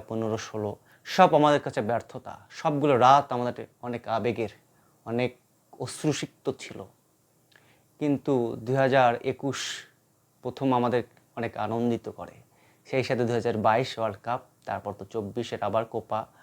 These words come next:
এভাবেই তার জীবনটা আসলে ফুটবলের মাঝখানে দিয়ে গেছে, আর আমাদের শৈশব, কৈশোর, যৌবন সব মিলেমিশে একাকার।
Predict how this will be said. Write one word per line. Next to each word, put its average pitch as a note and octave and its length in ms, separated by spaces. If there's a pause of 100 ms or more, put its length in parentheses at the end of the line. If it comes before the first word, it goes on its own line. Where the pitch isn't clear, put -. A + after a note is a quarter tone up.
(680)
এভাবেই F#3+ 380
তার C#3+ 180
জীবনটা C3+ 380
আসলে C3 240 (600)
ফুটবলের C3 440
মাঝখানে B2+ 400 (140)
দিয়ে B2 160
গেছে, B2+ 160 (100)
আর A#2 120
আমাদের A#2+ 320
শৈশব, B2 400 (120)
কৈশোর, A#2+ 380 (100)
যৌবন A#2 300 (440)
সব E3 200
মিলেমিশে C3 440
একাকার। - 400